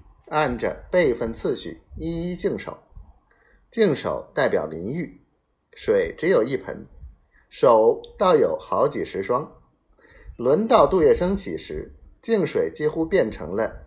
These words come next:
烂泥浆。然而，他却不但没认为脏，反而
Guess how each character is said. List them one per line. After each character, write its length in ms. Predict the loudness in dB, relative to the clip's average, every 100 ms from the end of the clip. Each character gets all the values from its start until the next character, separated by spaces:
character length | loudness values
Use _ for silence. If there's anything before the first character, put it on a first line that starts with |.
| -12
烂 280 | -6 -4 -4
泥 140 | -6
浆。 240 | -4 -4 -4 -14 -20 -20 -18 -18 -18 _ -20 -20 _ _ _
然 220 | 0 2
而， 260 | 2 -2 -12 _ _ -16 -8
他 180 | -2 0
却 220 | 2 0 -2 -8
不 100 | 0
但 360 | 2 0 -2 -14 -10
没 140 | -4 -2
认 240 | 0 0
为 120 | -2
脏， 320 | -2 -2 -4 -10 _ _ _ -20 -20 -20 -10
反 240 | -4 -2
而 440 | 0 0 -2 -8